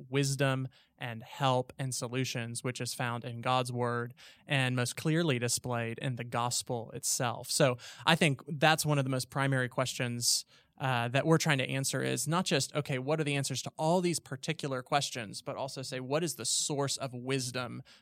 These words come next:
that we can go to again and again in the first five years of marriage and every single year after that, that will set couples up to have access to the wisdom that they need to answer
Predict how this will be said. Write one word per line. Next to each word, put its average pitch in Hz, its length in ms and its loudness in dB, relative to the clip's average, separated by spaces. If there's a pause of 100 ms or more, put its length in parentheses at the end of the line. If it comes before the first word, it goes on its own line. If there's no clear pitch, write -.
that 120 120 -4
we 143 100 -6
can 131 160 -4
go 131 140 2
to 131 200 -2
again 139 540 -4
and 147 120 -6
again 127 440 -4
in 123 100 -8
the 127 80 -8
first - 340 -4
five 135 360 2
years 143 240 0
of 131 120 -6
marriage 123 400 0
and 120 160 -4
every 139 340 -2
single 131 380 -4
year 120 180 -2
after 120 240 -4
that, 117 320 -2 (340)
that 123 400 2
will 131 200 0
set - 320 6
couples 135 320 -4
up 127 340 0 (320)
to 123 600 0
have 143 320 2
access - 580 0 (140)
to 143 260 2
the 131 100 0
wisdom 135 360 0
that 131 140 0
they 127 120 0
need 123 400 -2
to 120 400 0
answer 123 600 -2